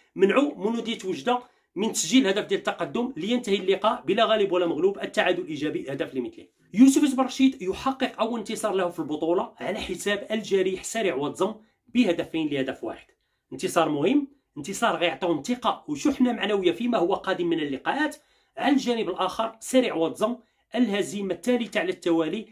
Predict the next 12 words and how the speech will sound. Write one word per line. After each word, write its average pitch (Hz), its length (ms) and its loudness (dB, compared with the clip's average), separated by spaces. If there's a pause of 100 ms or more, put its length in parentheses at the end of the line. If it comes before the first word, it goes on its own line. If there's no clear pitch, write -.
(260)
تطرح 277 680 2
العديد 208 440 -2
من 180 120 -2
علامات 151 400 0
استفهام. - 480 -12 (600)
الفريق 285 560 2 (180)
سيكون 233 560 -2
مطالب 262 560 2 (240)
بتصحيح - 840 -4
الأخطاء 262 520 2
الدفاعية 214 500 0
الكارثية 180 640 -2